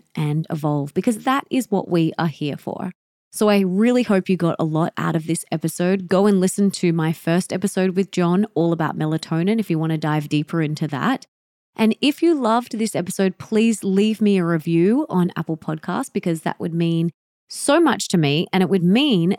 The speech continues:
that we can inspire and educate even more people together.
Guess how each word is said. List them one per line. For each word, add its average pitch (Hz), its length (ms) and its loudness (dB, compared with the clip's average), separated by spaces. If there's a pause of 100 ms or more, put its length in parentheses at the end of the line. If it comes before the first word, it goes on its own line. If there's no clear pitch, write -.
that 180 300 -2
we 214 220 2
can 208 180 0
inspire 190 640 2
and 190 240 0
educate 220 480 0
even 202 220 2
more 180 240 2
people 202 560 0 (220)
together. 156 600 -2